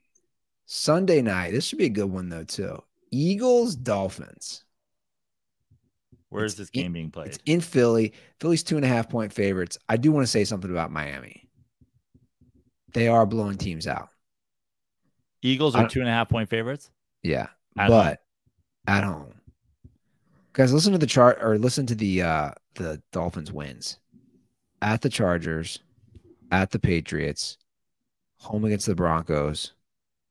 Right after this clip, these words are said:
Speaker 1: home against the Giants, home against the Panthers. So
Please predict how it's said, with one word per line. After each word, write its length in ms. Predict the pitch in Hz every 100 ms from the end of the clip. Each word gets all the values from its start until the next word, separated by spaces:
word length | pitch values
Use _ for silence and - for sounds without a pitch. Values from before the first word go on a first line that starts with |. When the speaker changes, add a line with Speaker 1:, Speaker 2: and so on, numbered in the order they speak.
| _ _ _ _
Speaker 1:
home 200 | - 101
against 220 | 101 95 -
the 60 |
Giants, 540 | 87 85 80 76 - -
home 200 | - 90
against 220 | 82 78 -
the 60 |
Panthers. 560 | - 67 67 - - - _ _ _ _ _ _ _ _ _ _ _ _ _
So 420 | - 139 123 -